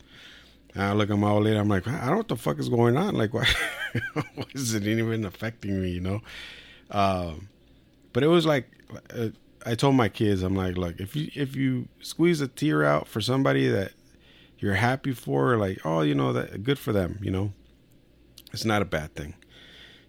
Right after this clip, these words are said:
It just means, you know, it, it almost, like, when I was going through it with, you know, <laughs> going through it,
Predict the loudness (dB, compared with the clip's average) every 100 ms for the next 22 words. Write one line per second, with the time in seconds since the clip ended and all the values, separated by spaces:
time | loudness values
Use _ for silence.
0 | -6 -4 -2 0 2 4 2 0 -2 0
1 | -2 -4 -8 -6 -6 -2 2 4 2 0
2 | -2 -4 -4 -10 -20 _ _ -20 -20 _
3 | _ -6 -2 2 2 2 4 4 4 2
4 | 0 2 0 -4 -14 -20 _ _ -10 -8
5 | -2 0 0 0 -4 -4 -8 -8 -8 -6
6 | -6 -6